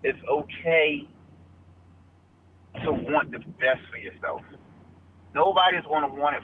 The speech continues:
for you more than you. And I say that because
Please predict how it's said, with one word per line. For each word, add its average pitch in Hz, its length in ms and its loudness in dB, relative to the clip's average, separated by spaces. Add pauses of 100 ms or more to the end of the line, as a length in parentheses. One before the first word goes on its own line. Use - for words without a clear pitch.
for 151 220 2
you 120 100 -2
more 120 240 -4
than - 160 -12
you. - 180 -16 (1500)
And - 280 0
I 127 100 2 (140)
say 202 200 4
that 160 280 4
because 120 680 2